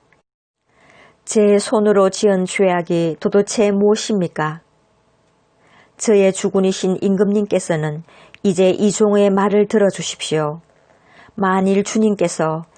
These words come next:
임금님을 부추기시어 저를 치시려는 것이라면 저는 기꺼이 그분께 바치는 예물이 되겠습니다.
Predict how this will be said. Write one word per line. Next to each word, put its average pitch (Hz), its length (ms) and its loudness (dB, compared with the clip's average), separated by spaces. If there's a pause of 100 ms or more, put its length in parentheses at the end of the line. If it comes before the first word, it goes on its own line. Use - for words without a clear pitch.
(240)
임금님을 202 640 2
부추기시어 170 1000 -4 (360)
저를 202 320 2
치시려는 214 640 0
것이라면 160 760 -4 (460)
저는 185 340 0
기꺼이 196 460 2
그분께 208 520 0
바치는 214 500 0
예물이 214 440 0
되겠습니다. 160 880 -6